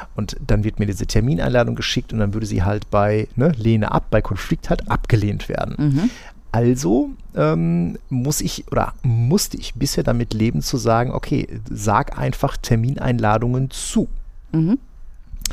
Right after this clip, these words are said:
Speaker 1: Jetzt könnte man natürlich darüber diskutieren,
Speaker 2: Mhm.
Speaker 1: ist das sinnvoll, dass ich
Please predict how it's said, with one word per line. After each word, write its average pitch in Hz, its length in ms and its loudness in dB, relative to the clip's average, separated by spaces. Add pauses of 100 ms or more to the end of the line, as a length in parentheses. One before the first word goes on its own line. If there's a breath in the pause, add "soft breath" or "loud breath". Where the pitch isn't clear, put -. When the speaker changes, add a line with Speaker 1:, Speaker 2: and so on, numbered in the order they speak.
(360 loud breath)
Speaker 1:
Jetzt - 180 -6
könnte 156 260 2
man 117 120 2
natürlich 131 320 2
darüber 110 280 4
diskutieren, 101 760 0 (800 loud breath)
Speaker 2:
Mhm. 185 260 4
Speaker 1:
ist - 180 0
das 113 280 4
sinnvoll, 117 920 2
dass - 220 2
ich - 240 -6